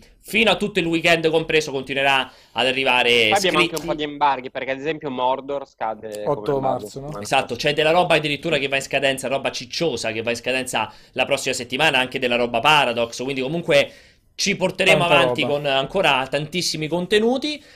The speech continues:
Speaker 1: Ne approfitto per, eh, dare il solito, per salutare i ragazzi lì giù che adesso inizieranno la loro fiera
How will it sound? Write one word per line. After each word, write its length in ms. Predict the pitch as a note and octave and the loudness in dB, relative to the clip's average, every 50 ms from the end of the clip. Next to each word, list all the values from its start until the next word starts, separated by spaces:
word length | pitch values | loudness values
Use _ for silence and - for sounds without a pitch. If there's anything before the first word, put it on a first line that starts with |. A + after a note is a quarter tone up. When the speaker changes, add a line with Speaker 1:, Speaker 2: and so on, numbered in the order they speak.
| - _ _ | -20 _ _
Speaker 1:
Ne 100 | - C#3 | 0 0
approfitto 440 | C#3 - - - F#3 E3 D#3 - C3+ | 2 2 0 0 0 0 0 0 2
per, 180 | C#3+ C#3 B2+ | 2 2 4
eh, 520 | C3 B2+ B2+ B2 A#2+ A#2 A#2 A2+ A2+ A2+ A#2 | 4 4 4 4 4 2 2 2 0 -2 0
dare 240 | A#2 B2+ B2 A#2+ A#2 | 0 0 2 2 0
il 80 | A2+ A2+ | -2 -4
solito, 380 | - C3 A#2+ A2+ A2+ G#2+ A2 | -2 -4 -2 -2 -2 -4 -6
per 100 | G#2+ G#2+ | -6 -6
salutare 380 | - - A#2+ A2 A2+ C#3 C3 A#2+ | -6 -8 -8 -2 2 2 2 4
i 20 | |
ragazzi 460 | A2+ A2+ A#2+ C3 A#2+ A2+ - - A#2 G#2 | 4 2 4 4 2 2 -2 -6 -6 -6
lì 100 | A2 G#2+ | -8 -6
giù 140 | A#2 C3 | -6 -6
che 80 | A2 A2+ | -4 -4
adesso 340 | A2 A2+ - - A#2 G#2 G2+ | -4 -4 -4 -4 -4 -4 -2
inizieranno 800 | G#2 A2+ A2+ A2+ - - B2 A#2+ A#2 A2+ A2 G#2+ G#2 G2+ G2+ G2 | -2 -4 -6 -6 -4 -2 0 0 0 -2 -4 -6 -6 -6 -6 -4
la 80 | G2+ G#2+ | -4 -4
loro 240 | A#2+ B2 C3 D3+ D3+ | -4 -2 -2 -2 -4
fiera 460 | - - F#3 G3 F#3 C#3 A#2+ - | 0 0 2 4 4 2 2 0